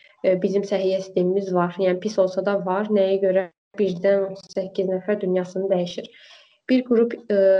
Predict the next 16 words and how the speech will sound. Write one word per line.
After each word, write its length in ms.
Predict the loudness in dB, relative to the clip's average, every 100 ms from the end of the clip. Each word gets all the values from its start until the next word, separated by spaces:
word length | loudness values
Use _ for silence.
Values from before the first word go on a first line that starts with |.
| 2 -4 -12 _ _
jurnalist, 1000 | -2 2 4 4 2 4 2 -2 -12 -20 _ -6
başlayırlar 540 | -6 -2 0 2 0
həmin, 280 | 0 2 2 -2 -10 -14 -6
jurnalistin 500 | 2 4 4 2 0
başçısı 340 | 0 -6 -4
da 80 | -2
İdman 320 | 0 2 2 2
qəzetində 500 | 0 -2 -2 0 2
redaktor 460 | 0 -2 -2 -2
işləyən 340 | -2 -2 -2 0
bir 200 | -2 -2 -4
jurnalist 420 | 0 0 0 -4
olur. 240 | -2 0
O 40 | 2
həmkarları 540 | 2 0 0 2 2
ilə 140 | 2